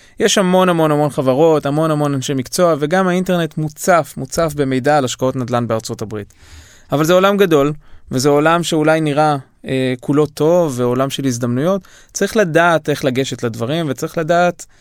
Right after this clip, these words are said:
עם מי ניגשים לזה. מעבר לזה, צריך להבין את התוכנית העסקית. ברגע שהבנתם מי אתם כמשקיעים,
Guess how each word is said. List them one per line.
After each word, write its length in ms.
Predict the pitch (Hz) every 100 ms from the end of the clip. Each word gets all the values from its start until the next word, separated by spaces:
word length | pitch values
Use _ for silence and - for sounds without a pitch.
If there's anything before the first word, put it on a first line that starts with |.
| -
עם 140 | 151 156
מי 100 | 175
ניגשים 500 | 165 147 - 170 147
לזה. 160 | 107 - _ _ _ - 151
מעבר 420 | 147 170 190 202
לזה, 280 | 196 196 202
צריך 240 | 175 175
להבין 260 | 175 180 185
את 100 | 170
התוכנית 400 | - - 160 160
העסקית. 380 | 139 - 143
ברגע 320 | 113 120 147 170
שהבנתם 640 | 165 135 - 127 143 139
מי 100 | 139
אתם 140 | 139 123
כמשקיעים, 720 | 117 117 - 120 160 160